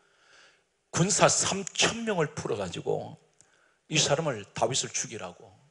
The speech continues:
계속해서 쫓아다닐 때 하루 이틀이 아니었어요.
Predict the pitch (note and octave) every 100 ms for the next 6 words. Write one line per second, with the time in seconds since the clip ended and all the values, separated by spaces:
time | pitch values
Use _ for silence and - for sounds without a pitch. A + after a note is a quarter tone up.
0 | _ _ _ _ _ _ _ _ _ _
1 | - - - - - - D3+ D#3 - D3
2 | C3 A2+ G#2 - G#2+ - - D#3+ E3 -
3 | B2 - A2 A2 - G#2+